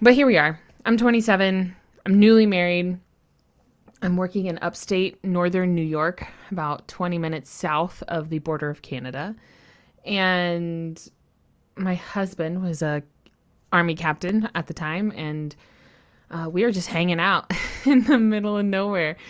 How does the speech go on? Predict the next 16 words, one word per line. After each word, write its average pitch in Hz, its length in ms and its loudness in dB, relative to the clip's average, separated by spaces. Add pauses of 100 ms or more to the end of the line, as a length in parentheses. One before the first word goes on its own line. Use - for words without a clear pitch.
(240)
And 170 340 0
the, 160 520 4
the 175 320 -6
E 180 60 2
R 147 400 2
in 156 200 -6
that 143 220 -6
town 139 460 -4
was 147 140 -6
a 143 60 -6
community 147 580 -2
access 135 400 -4
hospital, 135 500 -8
and - 200 -10
it 78 140 -10
was - 340 -10